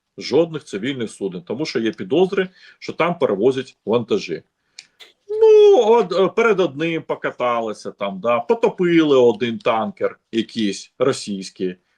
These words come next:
під різними прапорами, він ким може бути. Вас попередили, попеде-, попередили. Значить, відповідайте за свої наслідки. Блокада портів Новоросійська — це найкращі санкції,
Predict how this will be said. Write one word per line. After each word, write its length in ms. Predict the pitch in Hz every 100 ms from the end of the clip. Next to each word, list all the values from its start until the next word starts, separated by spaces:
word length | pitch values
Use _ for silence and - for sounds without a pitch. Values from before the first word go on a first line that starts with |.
| _
під 140 | 127
різними 440 | 120 123 101 104 104
прапорами, 640 | - 101 110 104 95 92
він 180 | 90 95
ким 240 | 92 101
може 200 | 90 95
бути. 240 | 92 196 -
Вас 160 | 220
попередили, 760 | - 240 247 240 226 180 113 90 - _ _ _ _ _
попеде-, 420 | 175 170 135 131
попередили. 800 | 120 143 139 123 104 92 92 92 90 _ _ _ _
Значить, 260 | 180 233 -
відповідайте 640 | 220 165 139 131 175 143
за 80 | 113
свої 300 | - 113 110
наслідки. 640 | 104 92 - 92 - - _ _ _ _ -
Блокада 640 | 123 208 247 202 143 170
портів 480 | - 156 - 165 120
Новоросійська — 880 | 127 123 113 - 104 104 - 175 185 _ _ _
це 160 | 233
найкращі 720 | 254 262 - 196 180 160 151
санкції, 800 | 135 - 135 117 104 - 170 185